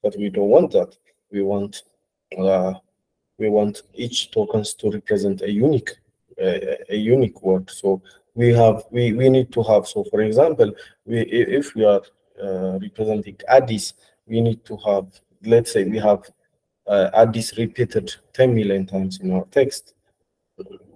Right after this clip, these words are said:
If we have, uh, ten million different, uh, values for Addis, it will be hard to actually represent the Addis.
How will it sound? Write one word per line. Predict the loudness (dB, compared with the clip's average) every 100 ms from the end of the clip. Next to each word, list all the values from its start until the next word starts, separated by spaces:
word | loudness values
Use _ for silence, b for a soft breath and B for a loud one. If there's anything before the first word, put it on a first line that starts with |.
| _ _ _ _ -2
If | -2 -2 -4
we | -2 0
have, | -2 -4 -6 -2
uh, | 2 2 0 b b _
ten | 4 6
million | 4 2 0
different, | -4 -2 -2 -2 -8 _ _ -6
uh, | -2 -2 -2 -6 -10 _ _
values | 4 4 4 -2 -8 -6
for | -2 -2 -4 _ b b b b
Addis, | 2 2 -6 -8
it | -10 -4
will | -4
be | -2 -6
hard | -2 0 -2 -6 -20 _
to | -6 -4 -4
actually | -6 -6 -4 -2
represent | -2 -4 -2 2 2 0
the | -2 0
Addis. | 0 -4 -10 -20